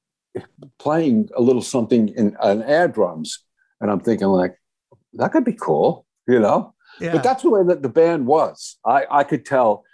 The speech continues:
Speaker 1: David Brown, "Why don't you try this?" Or, you know, uh,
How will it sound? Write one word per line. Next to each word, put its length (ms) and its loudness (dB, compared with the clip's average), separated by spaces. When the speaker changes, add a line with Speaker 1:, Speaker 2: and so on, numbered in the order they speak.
Speaker 1:
David 280 2
Brown, 280 0
"Why 120 -2
don't 100 -6
you 40 -10
try 220 0
this?" 480 -4
Or, 380 0
you 100 -2
know, 280 0
uh, 160 2